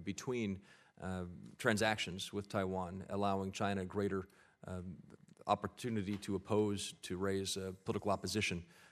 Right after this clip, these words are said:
Uh, and if the pipeline is indeed filled and, uh, regularized, so to speak, I think that would present a, a better opportunity for the United States to engage with Taiwan and other allies,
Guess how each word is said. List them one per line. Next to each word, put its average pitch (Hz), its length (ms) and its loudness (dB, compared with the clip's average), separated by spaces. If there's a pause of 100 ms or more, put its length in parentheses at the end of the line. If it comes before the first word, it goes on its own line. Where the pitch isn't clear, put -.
(120)
Uh, - 140 -2
and 95 220 2
if 92 100 0
the 98 80 2
pipeline 107 380 6
is 95 100 0
indeed 95 320 2
filled 95 440 0
and, 95 360 -2
uh, 92 160 0
regularized, 98 580 4
so 95 120 4
to 92 80 -2
speak, 95 340 -4
I 87 80 0
think 90 200 -2
that 90 140 2
would 90 160 -6
present 92 360 -2
a, 92 80 0 (180)
a 95 60 -6
better 95 400 2 (400)
opportunity 110 420 6
for 107 160 2
the 98 80 4
United 95 260 2
States 92 260 0
to 98 80 -2
engage 95 340 2
with 92 100 -4
Taiwan 95 460 2
and 95 120 -2
other 95 220 0
allies, 95 520 2